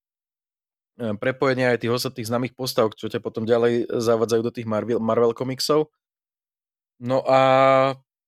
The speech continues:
mm, cez, cez tie animaky to aj išlo ďalej. Potom prvá nejaká hra, ktorú som hral, to bol asi, asi ten Spider-Man na snes, ktorý vyšiel v nejakom deväťdesiatom piatom, deväťdesiatom šiestom, už teraz presne neviem.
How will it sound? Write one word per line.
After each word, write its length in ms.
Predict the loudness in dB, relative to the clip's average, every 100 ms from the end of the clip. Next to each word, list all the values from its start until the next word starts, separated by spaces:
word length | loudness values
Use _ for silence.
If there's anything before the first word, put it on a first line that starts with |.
| _
mm, 1040 | _ -10 -6 -6 -4 -4 -6 -6 -10 -14 -8
cez, 240 | -8 -6
cez 160 | -4 -2
tie 160 | 2
animaky 400 | 2 4 0 -2
to 160 | -2 -2
aj 80 | -2
išlo 240 | -2 -2
ďalej. 400 | 0 2 2 -2
Potom 240 | -8 -12 -10
prvá 240 | -6 -4
nejaká 320 | -2 -2 -2
hra, 160 | 0 -2
ktorú 160 | -4
som 240 | -8 -8 -4
hral, 320 | 0 0 0
to 160 | -4 -8
bol 560 | -2 -2 -2 -4 -8 _ _ _ _ _ _ _ _ _ _ _
asi, 720 | -8 -6 -4 -4 -4 -4 -4 -4
asi 160 | -4 -6
ten 160 | -2 -4
Spider-Man 800 | 0 2 2 0 -2 -2 -2 -2
na 480 | -2 0 0 -2
snes, 800 | -4 -6 -4 -4 -4 -2 -2 -4
ktorý 320 | -8 -10 -10 -8
vyšiel 240 | -6 -6
v 80 | -6
nejakom 240 | -8 -6
deväťdesiatom 400 | -6 -6 -8 -12
piatom, 320 | -10 -10 -8
deväťdesiatom 480 | -6 -6 -8 -12 -14
šiestom, 400 | -10 -10 -10 -10
už 80 | -10
teraz 240 | -10 -10
presne 400 | -10 -10 -8 -6
neviem. 240 | -4 -4